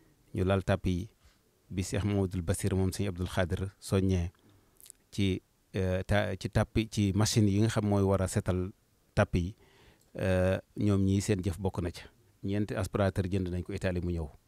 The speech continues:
Loolu tam mu bokk ci jëf yu mag yi nga xam ne jëf ju rëy la ju ràññiku. Eh, nun ni ngeen soññee nag, noonu rek ñun la ñuy soññee ñun ñi nga xam ne dañoo bokk lenn ci ndawi daayira bi.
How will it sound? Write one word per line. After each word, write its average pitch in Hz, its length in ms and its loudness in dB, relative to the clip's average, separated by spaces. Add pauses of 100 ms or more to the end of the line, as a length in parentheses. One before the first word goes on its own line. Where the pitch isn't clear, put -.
(500)
Loolu 95 140 0
tam 98 120 0
mu 98 120 0
bokk 92 240 0
ci 92 140 -6
jëf 85 180 0
yu 90 80 2
mag 90 160 0
yi 87 140 -2
nga 95 80 0
xam 95 220 -4
ne 87 260 -6 (140)
jëf 92 240 -8
ju 87 120 -4
rëy 98 160 2
la 101 140 2
ju 95 100 0
ràññiku. 90 400 -2 (680)
Eh, 98 180 2
nun 107 280 4
ni 113 120 8
ngeen 123 180 4
soññee 107 340 4
nag, 107 160 0 (180)
noonu 104 420 2
rek 110 200 2
ñun 107 300 2 (500)
la 101 80 2
ñuy 104 160 2
soññee 95 340 2
ñun 92 160 2
ñi 98 100 2
nga 113 100 2
xam 101 200 0
ne 101 100 2
dañoo 98 220 2
bokk 95 300 -2
lenn 117 280 4
ci 113 120 0
ndawi 101 260 4
daayira 95 300 2
bi. 80 100 -8